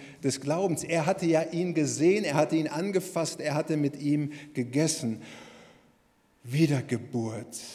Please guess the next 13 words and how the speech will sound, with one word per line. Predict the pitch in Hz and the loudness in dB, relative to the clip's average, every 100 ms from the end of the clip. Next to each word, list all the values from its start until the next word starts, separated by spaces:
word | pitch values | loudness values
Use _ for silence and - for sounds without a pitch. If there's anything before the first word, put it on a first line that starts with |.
| - - _ _ _ _ - | -18 -20 _ _ _ _ -4
Wiedergeboren | 147 156 143 117 104 113 110 113 | 0 2 0 -2 -2 -4 -2 -4
ist | 120 - - | -4 -8 -6
er | 123 135 | -2 0
und | 123 | 0
das | 123 156 | 0 0
ist | 135 | -2
das | 127 - | -4 -4
große | 123 151 143 | -4 0 0
Stichwort | - - 208 - 151 143 | -2 -2 -2 -2 2 2
und | 131 123 | 2 2
damit | 147 165 | 2 0
verbunden | - 131 127 151 180 147 | 0 -2 0 -2 0 -4
eine | 139 139 139 135 | -2 2 2 0